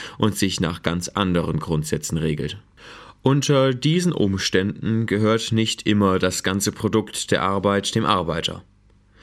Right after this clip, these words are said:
Er muss es in den meisten Fällen mit dem Kapitalisten teilen, der ihn beschäftigt. Auch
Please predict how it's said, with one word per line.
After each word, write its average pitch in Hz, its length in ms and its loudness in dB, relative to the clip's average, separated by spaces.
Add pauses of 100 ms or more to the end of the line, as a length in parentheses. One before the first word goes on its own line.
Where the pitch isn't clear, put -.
(320)
Er 131 100 2
muss 147 180 4
es 147 140 -2
in 127 100 4
den 117 140 4
meisten 98 460 2
Fällen 107 500 4
mit 90 280 2
dem 85 120 0
Kapitalisten 85 840 -2
teilen, 90 640 0
der - 180 0
ihn 131 100 0
beschäftigt. - 680 -2 (1120)
Auch 156 320 2